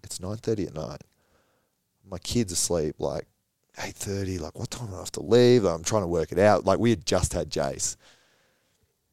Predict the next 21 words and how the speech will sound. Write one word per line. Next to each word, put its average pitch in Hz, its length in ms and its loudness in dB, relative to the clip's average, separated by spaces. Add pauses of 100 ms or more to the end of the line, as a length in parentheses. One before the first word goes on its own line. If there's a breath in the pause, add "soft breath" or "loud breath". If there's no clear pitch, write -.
(500)
Or 110 100 8
Jace 107 340 4
was, 104 100 0
like, 95 240 2
just - 320 6
starting 90 360 2
to 90 120 -4
sleep 87 320 2
through, 87 360 2
and 76 200 -10 (180)
I 90 60 -12
was 85 180 -8
like, 71 240 -10
"Oh, 73 380 -10
yeah." 50 260 -16
I 82 60 -12
was 76 160 -8
like, 73 180 -10
"Nah, 76 600 -6 (480)
not 123 200 2
really." 87 600 -4